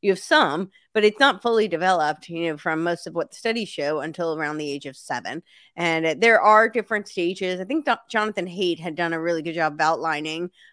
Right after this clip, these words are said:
uh, you know, when he tested children at younger ages, uh, their levels of w-, what he called moral intelligence. And,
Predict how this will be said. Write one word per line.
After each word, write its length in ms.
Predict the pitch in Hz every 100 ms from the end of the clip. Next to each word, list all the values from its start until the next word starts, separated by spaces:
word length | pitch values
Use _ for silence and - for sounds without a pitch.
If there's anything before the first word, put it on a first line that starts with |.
| -
uh, 240 | 160 147 - -
you 80 | 180
know, 60 |
when 100 | 170
he 100 | 170
tested 460 | - 190 190 180 151
children 560 | - 196 190 170 165 -
at 300 | 165 151 -
younger 420 | 170 214 196 156
ages, 600 | 143 143 143 147 139 160 _ _ _
uh, 240 | - 160 123
their 280 | 120 180 160
levels 500 | 160 151 160 156 156
of 160 | 143
w-, 320 | 147 147 160 156
what 220 | 160 160
he 60 | 139
called 320 | 190 143 143
moral 320 | 156 143 131
intelligence. 640 | 139 151 147 147 151 143 160
And, 220 | 170 175